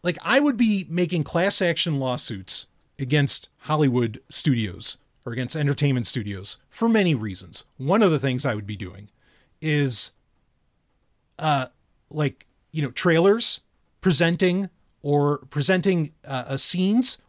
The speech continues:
or even characters and whatever else in films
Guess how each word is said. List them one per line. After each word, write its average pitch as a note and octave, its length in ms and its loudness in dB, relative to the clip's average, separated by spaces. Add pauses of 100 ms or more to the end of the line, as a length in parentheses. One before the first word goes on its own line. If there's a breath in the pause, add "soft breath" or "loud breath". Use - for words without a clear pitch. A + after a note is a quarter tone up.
(120)
or D3 160 0
even D3 480 0
characters G#3 640 2
and D3 140 -2
whatever D#3 300 0
else E3 200 -2
in D#3 200 0
films F3+ 440 0